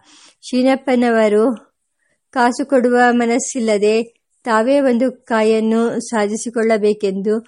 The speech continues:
ಅವನ ಸೌತೆಕಾಯಿ ರಾಶಿಗೆ ಕೈ ಚಾಚಿದರು. ಅವನು, "ಏನು ಸ್ವಾಮಿ ಹೀಗುಂಟೆ?" ಎನ್ನುತ್ತಾ ಅವರ ಕೈಗೆ ಅಡ್ಡವಾಗಿ ತನ್ನ ಕೈಯನ್ನೆತ್ತಿದ. ಶೀನಪ್ಪನು ಆ ಕೂಡಲೇ "ರಾಮಣ್ಣ, ರಾಮಣ್ಣ" ಎಂದು ಕೂಗು ಹಾಕಿದ.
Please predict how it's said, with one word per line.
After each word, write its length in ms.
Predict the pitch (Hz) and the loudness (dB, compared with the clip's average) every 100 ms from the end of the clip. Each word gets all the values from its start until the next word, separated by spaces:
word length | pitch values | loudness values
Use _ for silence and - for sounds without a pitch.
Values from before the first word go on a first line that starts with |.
| _ _ _ | _ _ _
ಅವನ 220 | 233 226 226 | -4 -2 0
ಸೌತೆಕಾಯಿ 680 | 233 214 254 254 254 247 | 0 -2 -2 -2 0 0
ರಾಶಿಗೆ 400 | 254 226 - 226 | 2 0 -4 -6
ಕೈ 220 | 247 240 226 | -6 -2 -4
ಚಾಚಿದರು. 760 | 240 220 214 190 190 196 190 _ _ _ | -2 -6 -4 -6 -4 -4 -6 _ _ _
ಅವನು, 240 | 226 226 233 | -4 0 2
"ಏನು 340 | 233 233 247 | 4 4 2
ಸ್ವಾಮಿ 380 | 262 285 233 233 | 0 0 0 2
ಹೀಗುಂಟೆ?" 640 | 226 233 214 233 214 240 | 0 -2 -2 -4 -2 -2
ಎನ್ನುತ್ತಾ 340 | 214 208 208 214 | 0 -4 -4 -2
ಅವರ 220 | 208 208 | 0 0
ಕೈಗೆ 440 | 208 - 208 208 220 | -2 -2 -4 -2 -2
ಅಡ್ಡವಾಗಿ 1040 | - - 185 208 208 196 185 214 226 _ _ - | -4 -6 -4 -2 -2 -2 -4 -8 -8 _ _ -8
ತನ್ನ 200 | 240 226 | -2 -2
ಕೈಯನ್ನೆತ್ತಿದ. 800 | 240 240 220 214 208 196 208 180 196 175 | -2 -2 0 0 -2 -4 -6 -4 -6 -8
ಶೀನಪ್ಪನು 600 | - 226 240 240 214 226 | -6 -2 -2 -4 -4 -2
ಆ 220 | - 214 | -2 -4
ಕೂಡಲೇ 460 | 208 214 208 202 214 214 _ _ - | -4 -2 -2 -2 -4 -6 _ _ -8
"ರಾಮಣ್ಣ, 500 | 220 202 220 233 233 233 254 | -2 0 2 0 0 0 0
ರಾಮಣ್ಣ" 440 | 208 202 220 226 226 | 0 0 0 0 0
ಎಂದು 200 | 214 214 | -2 -4
ಕೂಗು 360 | - 240 202 220 | -6 -8 -4 -2
ಹಾಕಿದ. 380 | 208 190 196 | -2 -6 -8